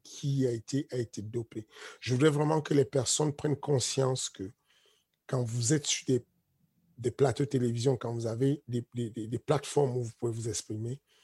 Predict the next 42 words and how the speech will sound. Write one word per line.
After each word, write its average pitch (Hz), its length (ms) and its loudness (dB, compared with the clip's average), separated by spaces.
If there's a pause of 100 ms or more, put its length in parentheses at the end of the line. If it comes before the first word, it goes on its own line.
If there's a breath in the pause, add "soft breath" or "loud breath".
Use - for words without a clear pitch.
(240 soft breath)
si - 260 4
vous 123 200 4 (120)
pensez 170 440 6
vraiment 131 360 2
avoir 123 280 2
vécu 120 280 -2
de 113 140 -4
l'expérience 117 580 -2
des 113 80 0
personnes 110 480 -4
dopées 123 300 2
avec 110 240 0
des 107 120 -2
preuves, 143 440 4 (400 soft breath)
alors 131 240 4
mettez 127 300 2
ça 113 160 0
en 110 140 -4
avant. 107 280 -8 (460 loud breath)
Arrêtez 139 400 4
de 147 60 -6
faire 156 200 4
des 131 140 6
médecins 123 400 4
qui 139 160 2
disent, « 143 240 4
T'as 120 140 2
vu 120 100 -2
sa 123 160 0
mâchoire, 131 640 0
il 120 100 2
est 117 80 2
sûrement 123 400 0
dopé. 120 380 0 (280)
T'as 120 120 2
vu 123 100 2
ses 131 160 6
pieds, 143 460 4
il 131 80 4
est 120 80 6
sûrement 127 380 2
dopé. 131 380 6